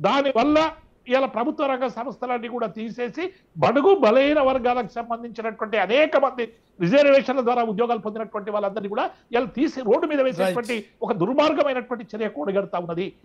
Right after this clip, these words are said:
Speaker 1: దీని మీద ప్రతిపక్షాలన్నీ ఏకమై మాట్లాడినా కూడా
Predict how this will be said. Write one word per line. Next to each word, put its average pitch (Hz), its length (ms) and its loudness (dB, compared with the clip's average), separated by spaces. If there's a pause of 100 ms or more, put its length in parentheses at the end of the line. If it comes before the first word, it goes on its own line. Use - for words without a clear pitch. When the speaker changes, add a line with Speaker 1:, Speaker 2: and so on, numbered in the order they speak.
(140)
Speaker 1:
దీని 254 160 2
మీద 277 100 2
ప్రతిపక్షాలన్నీ 269 840 -2
ఏకమై 277 520 2 (280)
మాట్లాడినా 240 440 2
కూడా 262 300 4